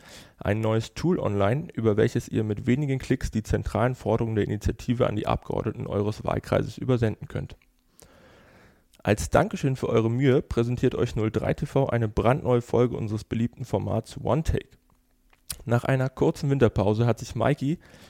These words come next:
mit David Danko einen spannenden Gast vor seine Kamera geladen. Wir erfahren unter anderem, was sich unsere Nummer achtzehn von seiner Corona-Impfung verspricht, wie viel Kaiserschmarrn er verträgt und wie er am besten einschlafen kann.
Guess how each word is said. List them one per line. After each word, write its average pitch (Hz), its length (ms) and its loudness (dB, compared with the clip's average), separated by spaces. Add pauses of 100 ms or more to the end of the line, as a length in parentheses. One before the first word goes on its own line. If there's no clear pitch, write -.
(120)
mit 113 220 0
David 120 320 2
Danko 143 280 2
einen 117 180 -2
spannenden 131 580 -2
Gast - 240 2
vor 110 140 2
seine 104 200 0
Kamera - 340 -6
geladen. - 380 -4 (880)
Wir 113 140 6
erfahren 143 380 2
unter - 340 2
anderem, 143 380 2
was 117 160 4
sich 120 160 -4
unsere 113 320 0
Nummer 110 300 0
achtzehn 131 340 -2
von 110 180 0
seiner 110 240 4
Corona-Impfung 113 800 -2
verspricht, - 640 -2 (240)
wie 120 160 2
viel 131 180 0
Kaiserschmarrn 143 640 2
er - 100 -4
verträgt 117 460 0
und 107 280 -6
wie 113 80 4
er 117 140 2
am 104 120 -6
besten - 260 -2
einschlafen - 520 -4
kann. - 140 -6